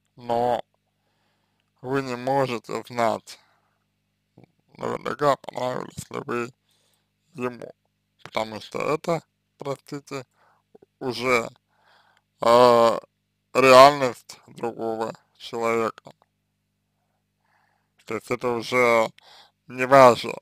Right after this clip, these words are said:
реальность. Вот. И когда вы говорите "за", вот, э, по сути, двоих,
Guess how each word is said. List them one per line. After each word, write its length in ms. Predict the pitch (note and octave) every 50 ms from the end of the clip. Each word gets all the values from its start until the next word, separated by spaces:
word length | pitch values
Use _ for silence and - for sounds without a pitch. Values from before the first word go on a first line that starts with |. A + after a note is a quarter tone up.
| _ _ _ _ - -
реальность. 840 | - A#2 B2+ B2+ A#2+ A#2 A2 A2 A2+ A2+ _ _ - - - - _ _ _ _ _ _ _ _ _ _ _ _
Вот. 380 | G#2+ G#2 G#2+ G#2+ A2 G#2+ - _ _ _ _ _ _ _ _ _ _ _ _ _ _ _ _ _ _ _ _ _ _ _
И 580 | - A#2 A#2+ A#2+ B2 B2 B2 A#2+ A#2+ A#2+ A#2 - - - - - - - -
когда 360 | - - A#2+ B2 B2 B2 B2
вы 120 | A#2 B2 B2
говорите 840 | B2 C3 B2+ B2+ B2 B2+ B2+ - - C3 B2 A#2 F#2 - - D2+ - - _ -
"за", 480 | B2 A2 A2+ B2+ C3 B2+ A#2+ A2+ G#2+ G#2+ - - - - -
вот, 260 | - - - - - _ _ - - -
э, 320 | - A2 G#2+ G#2 G#2 G#2+ - _
по 160 | - A2+ A2
сути, 340 | - - B2+ A#2 - - - F2+ F#2 F2+ - - - _ _ _ _ _ _ _ _ _ _ _ _ _ _ _ _ _ _
двоих, 600 | _ - - B2 C3+ D#3 F#3 G#3 A#3 B3 - -